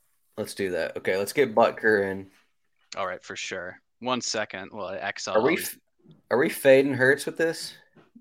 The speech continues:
Speaker 1: Do you think that's the move to fade Hurts?
Speaker 2: Well, we're already putting Butker in the captain, so we may as well, uh, just go full, full, uh,
Speaker 1: Butker with Elliott? Or is that just too much?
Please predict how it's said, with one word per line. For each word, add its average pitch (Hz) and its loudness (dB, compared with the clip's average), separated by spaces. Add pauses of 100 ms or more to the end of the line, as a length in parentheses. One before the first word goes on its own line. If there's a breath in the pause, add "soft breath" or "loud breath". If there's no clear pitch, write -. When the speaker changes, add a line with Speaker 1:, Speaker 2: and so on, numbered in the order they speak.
(120)
Speaker 1:
Do 120 -6
you 117 -2
think 123 -2
that's 117 0
the 110 -2
move 104 -2
to 98 -14
fade 95 0
Hurts? 104 -2 (340)
Speaker 2:
Well, 123 2
we're 139 6
already 196 6
putting 139 -4
Butker 110 -2
in 95 -10
the 92 -12
captain, 95 -10
so - -6
we 110 -10
may 113 -8
as 98 -12
well, 98 -16
uh, 85 -14 (640)
just - -8
go 95 -6
full, 104 -8 (180)
full, 101 -8
uh, 90 -8 (300)
Speaker 1:
Butker 120 2
with 120 2
Elliott? 113 -2 (960)
Or 101 -10
is 98 -10
that 98 -6
just - -12
too 101 -8
much? 90 -8